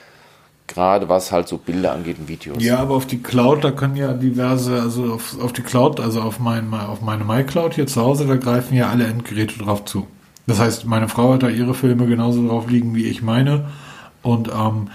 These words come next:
Speaker 2: wenn ich mir nochmal das grandiose, kann ich jedem empfehlen, guckt euch das einmal im Monat an, das grandiose Finale Barcelona gegen Bayern, wie Barcelona die Bayern in der Champions League schlägt,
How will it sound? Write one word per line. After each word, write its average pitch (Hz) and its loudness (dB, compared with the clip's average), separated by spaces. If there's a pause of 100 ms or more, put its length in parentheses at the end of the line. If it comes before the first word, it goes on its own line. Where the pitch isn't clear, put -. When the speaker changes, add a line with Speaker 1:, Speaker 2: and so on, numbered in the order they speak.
(380)
Speaker 2:
wenn 113 -2
ich 113 -4
mir 127 4
nochmal 113 0
das 107 -2
grandiose, 120 2 (420)
kann 101 -2
ich 101 -4
jedem 107 2
empfehlen, 101 0
guckt - -4
euch 107 0
das 101 -2
einmal 107 2
im 95 -2
Monat 98 -2
an, 104 -2 (300)
das - -4
grandiose 113 2
Finale 110 2
Barcelona 104 2
gegen 95 -4
Bayern, 98 0 (320)
wie 98 -4
Barcelona 101 2
die 98 0
Bayern 104 0
in 113 0
der 101 -4
Champions 131 2
League 131 2
schlägt, 120 2